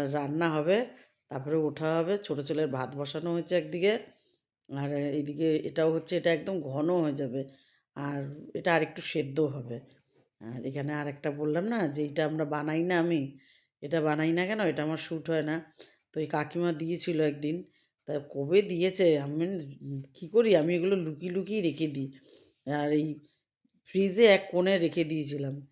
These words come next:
এই আজকে বের করেছি এগুলো। তো সেদিন খেয়েছিলাম কটা আর রেখে দিয়েছিলাম,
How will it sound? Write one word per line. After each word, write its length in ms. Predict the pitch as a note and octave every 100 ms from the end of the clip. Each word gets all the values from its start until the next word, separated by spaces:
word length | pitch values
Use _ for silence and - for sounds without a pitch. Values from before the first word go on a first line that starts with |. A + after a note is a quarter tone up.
| _ _ _
এই 120 | D3
আজকে 360 | C#3+ C#3+ C#3+ F3+
বের 220 | D3+ D3+ D3+
করেছি 500 | - D3+ C#3 - D3 C#3 D3
এগুলো। 340 | C3+ D#3 C#3+ C#3 - - - - D3
তো 100 | D3+
সেদিন 360 | C#3 D#3+ F3+ F#3+ F3
খেয়েছিলাম 520 | - F3 F3 G3 G#3 G#3
কটা 280 | G3 A3 C#4+ D4+
আর 120 | D3+
রেখে 240 | C3 C#3 D3+
দিয়েছিলাম, 400 | D3+ C#3 C3+